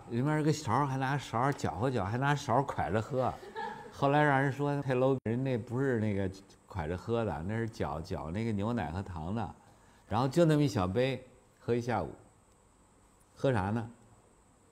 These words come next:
喝的是时间，对吧？喝的是一个悠闲，咕嘟咕嘟喝。我天，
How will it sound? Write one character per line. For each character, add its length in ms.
喝 300
的 80
是 160
时 120
间， 300
对 100
吧？ 340
喝 220
的 140
是 160
一 100
个 80
悠 300
闲， 280
咕 100
嘟 160
咕 160
嘟 180
喝。 480
我 220
天， 240